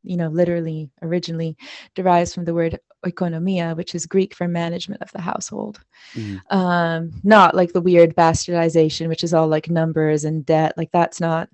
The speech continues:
Speaker 1: that's not real economics, you know? That's, like, that's debt economics, that's trash economics. Nobody's interested in that. That shit's obsolete. But, um, so Dymaxon is seeking to economically empower communities, and that's why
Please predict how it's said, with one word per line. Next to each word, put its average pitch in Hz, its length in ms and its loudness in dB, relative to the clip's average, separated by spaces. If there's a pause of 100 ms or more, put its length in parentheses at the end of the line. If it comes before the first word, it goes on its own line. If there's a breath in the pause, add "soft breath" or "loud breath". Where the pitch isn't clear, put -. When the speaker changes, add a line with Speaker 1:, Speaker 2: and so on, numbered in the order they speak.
Speaker 1:
that's 185 220 -2
not 170 260 -2 (100)
real 165 380 0 (120)
economics, 165 640 -8
you 175 80 -6
know? 170 220 -2
That's, 175 280 -6
like, 90 340 -8
that's 175 220 -4
debt 160 340 0
economics, 165 580 -8
that's - 200 -10
trash 170 380 0
economics. 165 540 -6
Nobody's 175 340 0
interested 165 480 -8
in 160 100 -6
that. 170 220 -8
That 170 140 -6
shit's - 240 -8
obsolete. 180 540 -4 (680 loud breath)
But, 190 300 8
um, 180 440 0 (600 soft breath)
so 202 280 8
Dymaxon 202 720 2
is 175 180 -2
seeking 202 360 -2
to - 320 -2
economically 180 720 0
empower 170 460 -2
communities, 180 800 -6
and 170 280 -4
that's - 340 -6
why 170 440 -6